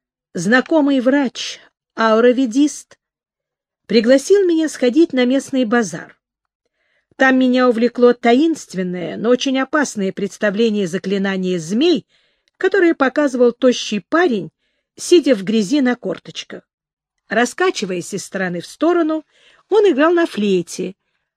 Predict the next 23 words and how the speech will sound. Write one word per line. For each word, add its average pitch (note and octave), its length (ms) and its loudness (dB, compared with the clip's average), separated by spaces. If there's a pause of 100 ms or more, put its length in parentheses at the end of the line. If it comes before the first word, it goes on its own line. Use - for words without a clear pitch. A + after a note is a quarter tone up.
(140)
а A3+ 160 2
прямо B3+ 540 2
перед A#3+ 320 0
ним C4 340 2
медленно B3 480 0
поднималась A3+ 720 0
из G#3 140 -4
тростниковой F#3+ 640 -4
корзины C4+ 760 2 (300)
огромная C#4+ 880 0
королевская F#3+ 880 -6
кобра. E3 580 -6 (920)
«Жизнь F3+ 500 0
на C4 100 0
самой D#4 420 -2
грани», — C#4 440 0
подумал E3+ 460 -8
я, — E3 300 -12 (520)
«так A3 300 -2
близко, A3 480 -2
как - 240 -12
только F#3 320 -6
возможно». C4 640 -4